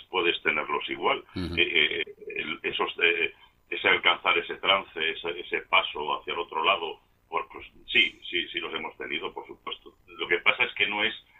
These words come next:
Speaker 1: a ver, no es que sea algo que se tenga que rela-, relacionar directamente con la hechicería o con la magia, como nosotros entendemos, la gente
Speaker 2: Sí.
Speaker 1: normalmente entiende la magia, pero sí, por supuesto que sí, que sí tenemos esas, esas situaciones.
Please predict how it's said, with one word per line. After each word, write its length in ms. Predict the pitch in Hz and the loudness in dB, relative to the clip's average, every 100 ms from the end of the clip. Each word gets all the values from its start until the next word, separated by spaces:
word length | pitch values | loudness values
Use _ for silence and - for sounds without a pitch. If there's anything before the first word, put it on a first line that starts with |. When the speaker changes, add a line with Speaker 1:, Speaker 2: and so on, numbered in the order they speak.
| - - - | -20 -18 0
Speaker 1:
a 120 | - | 4
ver, 100 | 95 | 4
no 160 | 90 98 | 4 0
es 80 | 101 | 0
que 160 | - 104 | 2 2
sea 240 | 101 98 98 | 6 6 6
algo 220 | 98 104 | 4 -2
que 80 | 95 | -4
se 100 | 92 | -4
tenga 260 | 95 95 - | 0 2 2
que 60 | |
rela-, 360 | 92 95 87 85 | 0 2 2 0
relacionar 560 | 87 90 85 87 90 87 | 0 0 0 0 0 2
directamente 720 | 87 82 - 85 92 - 98 | 2 0 0 0 -2 0 -2
con 200 | - 80 | -2 -2
la 80 | 78 | -2
hechicería 720 | 71 - - 73 82 82 85 82 80 80 | -4 -10 -4 -2 0 2 4 6 6 2
o 100 | - | -2
con 200 | 73 76 | -6 -2
la 120 | 73 | 0
magia, 360 | 76 82 - 80 | 4 2 2 0
como 200 | 78 80 | -2 -8
nosotros 320 | 73 80 80 80 | -8 -10 -10 -10
entendemos, 320 | 78 80 82 | -8 -8 -4
la 80 | - | -4
gente 340 | - - 78 - _ - | -4 -6 -6 -8 _ -14
Speaker 2:
Sí. 160 | - - | -8 -2
Speaker 1:
normalmente 540 | 82 78 78 80 - | 2 4 4 2 -2
entiende 340 | 78 - 80 82 | -8 -10 -4 2
la 100 | 85 | 4
magia, 300 | 92 - 104 - _ | 4 2 -4 -6 _
pero 180 | - - | -4 -2
sí, 140 | - | -2
por 240 | - 82 - | -2 -4 -4
supuesto 480 | 73 - 76 - 78 | -8 -4 -4 -4 -8
que 100 | 82 | -6
sí, 260 | - 69 - | -6 -8 -12
que 100 | 69 | -12
sí 160 | - 69 | -12 -8
tenemos 420 | 69 67 67 67 | -6 -6 -6 -6
esas, 440 | 71 - 60 58 57 - _ _ - - - | -8 -8 -6 -6 -10 -16 _ _ -12 -8 -4
esas 200 | - - | -2 -2
situaciones. 600 | - - - 82 - 67 | -2 -2 -2 -2 -2 -6